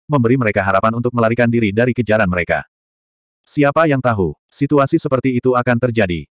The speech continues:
Raja semut batu ada di belakang. Wang Chen berkata dengan suara rendah.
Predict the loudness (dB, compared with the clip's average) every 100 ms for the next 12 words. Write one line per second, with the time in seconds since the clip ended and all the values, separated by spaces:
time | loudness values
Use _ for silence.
0 | _ _ _ _ -6 0 2 2 0 -2
1 | 0 2 2 2 2 0 0 0 -2 -6
2 | -12 _ _ _ _ _ _ _ 0 0
3 | 2 0 2 0 2 2 2 0 0 0
4 | 2 2 0 -2